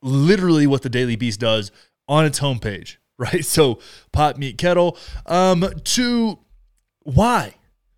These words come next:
Why? I, and this is, the, I guess, the theme of the episode today is just, why does it fucking matter?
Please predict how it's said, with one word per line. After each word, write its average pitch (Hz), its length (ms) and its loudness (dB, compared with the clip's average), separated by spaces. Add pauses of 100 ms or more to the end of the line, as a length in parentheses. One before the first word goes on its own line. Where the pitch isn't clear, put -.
(640)
Why? 226 440 0
I, - 180 -4
and 214 100 -4
this 247 140 -4
is, 226 220 -10
the, 165 80 -12
I 185 60 0
guess, 208 140 -4
the 165 100 0
theme 202 360 -2
of 165 140 -2
the 156 100 2
episode 165 440 0
today 143 260 0
is 131 160 2
just, 127 180 -2
why 156 360 -2
does 240 120 -2
it 220 120 -4
fucking 190 380 -8
matter? 202 400 -6